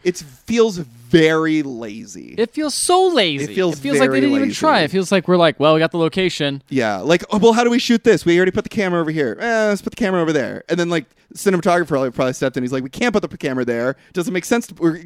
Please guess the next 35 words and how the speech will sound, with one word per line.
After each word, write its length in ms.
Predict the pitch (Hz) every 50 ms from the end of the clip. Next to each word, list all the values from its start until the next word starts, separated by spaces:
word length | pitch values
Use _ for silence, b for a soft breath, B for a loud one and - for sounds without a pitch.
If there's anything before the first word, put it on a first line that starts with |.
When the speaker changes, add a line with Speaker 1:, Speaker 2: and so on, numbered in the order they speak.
| _ _ _ _ _ _ _
Speaker 1:
the 140 | 185 196 196
audience 240 | 208 208 208 202
is 40 | 196
gonna 120 | - 196 196
be 60 | 185
confused." 480 | 175 160 - 220 196 160 127 110 113
Speaker 2:
And, 60 | 127 143
like, 140 | 147 147
"That's 140 | 143 180 160
effort. 280 | 160 151 135 - 120 107
We're 100 | 123 135
not 100 | 135 165
Speaker 1:
It 40 | 202
Speaker 2:
gonna 60 | 127
do 60 | 220
Speaker 1:
doesn't 180 | 214 - 202 196
Speaker 2:
it." 20 |
Speaker 1:
matter. 460 | 185 170 160 135 110 95 101 - - _ _ -
That's 160 | 220 220 214
the 60 | 302 247
thing, 240 | - 349 294 165 156
is 100 | 185 240
honestly, 460 | 240 311 349 381 311 - 277 247 220
it 120 | 208 165
doesn't, 380 | - 233 247 220 233 220 208 _ b b b b b
'cause 160 | 269 254 175
this 220 | 254 302 - -
movie 280 | 285 339 359 349 330 254
clearly, 560 | - - - 254 262 285 302 311 311 294 - -
it 160 | 220 240 220
has 320 | 208 233 254 269 269 208
a 80 | 247 226
fucking 540 | - - 262 240 - 262 226 220 214 185 151 135
sequel. 480 | - - - 254 - - 170 147 107 95
Like, 280 | 143 170 - - -